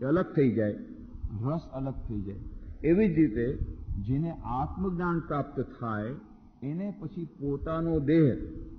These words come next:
અને આત્મા એ બંને અળગા લાગે. નહીં તો ત્યાં સુધી દેહ અને આત્મા બધાયને મન એક સાથે લાગે, એ અલગ જુદા કરી શકે નહીં. જરાક આપણને લાગે ચિત્કાર, આપણે ચિત્કાર કરી શકીએ.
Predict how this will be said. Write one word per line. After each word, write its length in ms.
અને 200
આત્મા 720
એ 60
બંને 300
અળગા 440
લાગે. 320
નહીં 260
તો 260
ત્યાં 360
સુધી 380
દેહ 380
અને 300
આત્મા 720
બધાયને 480
મન 280
એક 380
સાથે 300
લાગે, 300
એ 40
અલગ 300
જુદા 200
કરી 240
શકે 280
નહીં. 180
જરાક 340
આપણને 340
લાગે 320
ચિત્કાર, 720
આપણે 320
ચિત્કાર 500
કરી 240
શકીએ. 320